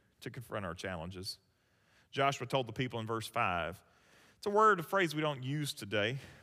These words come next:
We probably should." He says, "Consecrate yourselves, for tomorrow the Lord will do wonders among you." Anybody consecrate themselves this week at all?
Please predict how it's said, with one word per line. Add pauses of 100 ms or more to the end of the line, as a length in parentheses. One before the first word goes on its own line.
(120)
We
probably
should." (960)
He
says,
"Consecrate
yourselves, (680)
for
tomorrow
the
Lord (420)
will
do
wonders (640)
among
you." (1500)
Anybody
consecrate
themselves
this
week
at
all?